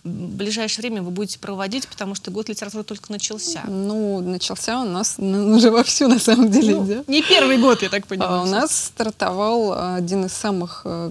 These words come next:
Speaker 2: наших главных проектов. Это седьмой межрегиональный литературный турнир. И уже, а, стартовали площадки отборочного тура в Уфе,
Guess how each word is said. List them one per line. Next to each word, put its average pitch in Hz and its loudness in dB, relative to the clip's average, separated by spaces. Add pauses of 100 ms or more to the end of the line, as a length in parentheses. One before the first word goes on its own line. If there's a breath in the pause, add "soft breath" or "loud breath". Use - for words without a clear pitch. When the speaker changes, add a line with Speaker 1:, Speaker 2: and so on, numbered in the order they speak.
(120)
Speaker 2:
наших 175 -8
главных 175 -4
проектов. 190 -8
Это 175 -6
седьмой 190 -4
межрегиональный 175 -2
литературный 180 -4
турнир. 202 -2 (600 loud breath)
И 196 2
уже, 196 0 (140)
а, 175 -4
стартовали 185 -2
площадки 180 -2
отборочного 170 -4
тура 185 -2
в 170 -4
Уфе, 277 -4